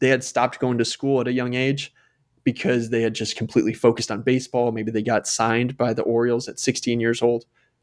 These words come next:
And he basically told me that I needed to infantilize these guys in order to maintain control in the clubhouse. And he told me to put on weight, put on muscle so that I can maintain control of the clubhouse. Uh, neither of which I don't, I did, hopefully.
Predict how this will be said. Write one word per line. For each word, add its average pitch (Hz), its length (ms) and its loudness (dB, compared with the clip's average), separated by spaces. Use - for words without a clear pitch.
And 139 120 0
he 175 80 2
basically 151 560 0
told 123 240 2
me 120 80 0
that 113 120 -2
I 120 120 2
needed 117 280 -2
to 113 100 0
infantilize 120 760 -2
these 117 180 0
guys 117 360 0
in 113 100 -4
order 117 180 2
to 113 460 -2
maintain 120 360 0
control 120 280 0
in 104 80 -2
the 92 60 -10
clubhouse. 120 520 0
And 127 100 -6
he 123 60 -2
told 120 180 4
me 117 100 2
to - 60 -2
put 123 200 0
on 110 240 -2
weight, 117 300 0
put 131 140 4
on 110 160 -2
muscle 113 360 0
so 113 180 -4
that 107 60 2
I 107 60 2
can 110 160 -4
maintain 113 360 0
control 113 300 2
of 104 40 2
the - 60 -6
clubhouse. - 540 -2
Uh, 120 280 2
neither 170 280 2
of 113 120 -6
which 113 240 -2
I 113 100 2
don't, 117 300 -2
I 120 100 0
did, 120 420 2
hopefully. 123 520 0